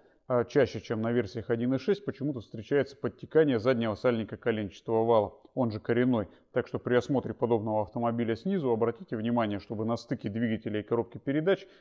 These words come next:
не было никаких висящих масляных капель. Также для всех двигателей на Renault Duster характерны, в общем-то, а, достаточно небольшой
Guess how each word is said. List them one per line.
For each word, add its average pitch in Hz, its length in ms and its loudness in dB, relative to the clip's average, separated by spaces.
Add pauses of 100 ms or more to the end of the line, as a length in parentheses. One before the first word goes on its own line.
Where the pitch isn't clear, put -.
(120)
не 139 180 2
было 127 300 4 (360)
никаких 120 500 -2
висящих 120 560 -4
масляных 107 460 -4
капель. - 340 -2 (320)
Также 107 280 4
для 117 140 2
всех 120 280 0
двигателей 110 480 -4
на 113 200 2
Renault 117 300 -2
Duster 180 300 0
характерны, 135 600 0
в 123 80 -2
общем-то, 131 440 -2 (280)
а, 120 240 0
достаточно 120 560 -2
небольшой 113 720 0